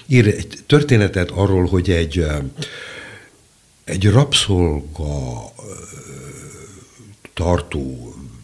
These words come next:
kolóniában, ott egy, elé vezetnek a, a király, császár elé egy rabszolgát, és megkérdezi, "Mi volt a foglalkozásod?"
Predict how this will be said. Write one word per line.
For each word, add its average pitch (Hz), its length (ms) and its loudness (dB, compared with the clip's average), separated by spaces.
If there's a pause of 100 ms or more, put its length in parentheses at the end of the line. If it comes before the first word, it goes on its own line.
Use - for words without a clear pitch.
(160)
kolóniában, 95 1000 6 (440)
ott 87 140 -2
egy, 90 140 4
elé 110 260 6
vezetnek 87 600 0
a, 76 240 -6
a - 360 -16 (220)
király, 80 640 2 (160)
császár 87 440 -2
elé 80 240 -4
egy 71 160 -10
rabszolgát, 113 640 0 (460)
és - 200 -6
megkérdezi, 110 560 4
"Mi 175 120 8
volt 147 220 6
a 113 80 2
foglalkozásod?" 90 1120 0